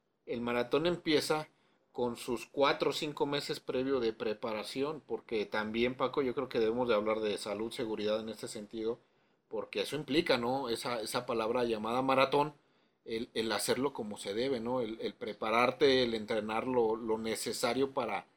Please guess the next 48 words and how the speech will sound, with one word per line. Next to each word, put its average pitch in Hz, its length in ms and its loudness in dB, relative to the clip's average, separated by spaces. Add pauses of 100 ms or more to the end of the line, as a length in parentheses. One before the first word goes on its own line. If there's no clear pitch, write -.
(200)
soportarlo, 135 1000 4
¿no? 139 160 0
Porque - 260 -6
ya 120 120 4
lo 151 100 4
dijiste, 135 340 -2
no 131 180 -4
es 127 120 -4
llegar 147 300 2
en 147 100 0
cuestión 143 400 2
de, 123 260 4 (300)
de 127 140 0
fiambre, 170 440 10
¿no? 175 280 8
O 147 60 6
sea, 135 140 4
el 127 160 4
chiste 160 300 4
es - 300 0 (200)
llegarlo, 147 880 6
vivirlo, 135 520 4
disfrutarlo 127 800 2
y 127 60 2
llegar 117 200 2
a 131 60 2
la 143 100 0
meta 127 500 -4 (680)
sano 139 300 2
y 131 60 2
fuerte, 160 360 8
¿no? 135 100 2
O 135 60 2
sea, 123 180 0
bien, 127 440 4
bien 139 180 4
logrado, 147 360 4
bien 135 200 0
hecho 147 320 -2
y, 120 80 -2
y 104 140 -8
que 107 120 -6
al 101 80 -6
otro 135 160 -6
día 156 120 0
estés 160 240 -4
bien, 165 260 2
¿no? 151 120 -4